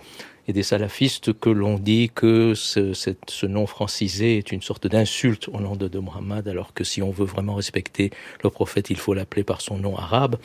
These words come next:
Donc nous n'avons pas voulu céder à, à cette polémique. Et, euh, Mahomet, c'est, si vous voulez, c'est un nom, euh, c'est, cette forme existe depuis le douzième siècle, hein.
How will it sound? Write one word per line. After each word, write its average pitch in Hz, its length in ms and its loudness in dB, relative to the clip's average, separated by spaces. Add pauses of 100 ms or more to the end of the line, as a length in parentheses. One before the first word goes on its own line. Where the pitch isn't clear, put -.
(680)
Donc 123 280 4
nous 127 80 6
n'avons 113 260 4
pas 131 140 4
voulu 113 280 4
céder 120 480 6 (300)
à, 98 200 -4
à - 140 -10
cette - 180 -10
polémique. 107 520 -2 (540)
Et, 147 420 8
euh, 107 400 6
Mahomet, 110 560 6
c'est, 110 380 2
si - 240 -8
vous - 80 -8
voulez, 90 240 0
c'est - 260 -6
un 90 280 -4 (180)
nom, 110 300 4
euh, 90 140 0
c'est, 92 200 -6
cette - 260 -2
forme 107 260 2
existe 104 540 0
depuis 98 360 -2
le 101 100 0
douzième 107 340 2
siècle, - 420 2
hein. 104 180 -4